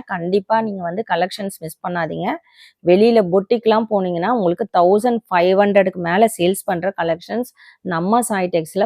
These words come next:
ஃபைவ் டபுள் நைனுக்கு கொடுத்துட்டு இருக்கோம். So எந்த சாரி வேணுமோ டக்கு டக்குன்னு ஸ்கிரீன்ஷாட் எடுத்து ஆர்டர் பிளேஸ் பண்ணிக்கோங்க.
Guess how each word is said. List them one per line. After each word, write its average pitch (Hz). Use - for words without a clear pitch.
ஃபைவ் 190
டபுள் 175
நைனுக்கு 190
கொடுத்துட்டு -
இருக்கோம். -
So 175
எந்த 165
சாரி 185
வேணுமோ 190
டக்கு 180
டக்குன்னு 196
ஸ்கிரீன்ஷாட் 185
எடுத்து 170
ஆர்டர் 165
பிளேஸ் 160
பண்ணிக்கோங்க. 151